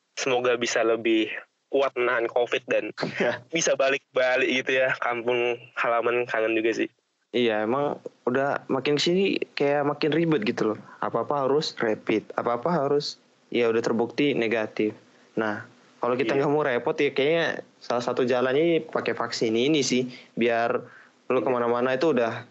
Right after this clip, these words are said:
Speaker 2: enjoy aja gitu kan, udah terbukti kalau lu tuh udah aman dari covid gitu ya, Bis.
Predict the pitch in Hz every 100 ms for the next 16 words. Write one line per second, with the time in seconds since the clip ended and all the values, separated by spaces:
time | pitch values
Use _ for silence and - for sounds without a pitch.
0 | _ 117 113 110 113 113 131 127 117 110
1 | 110 110 107 110 107 120 117 110 107 107
2 | 143 147 - - 113 110 107 104 110 110
3 | 117 117 110 107 107 104 104 104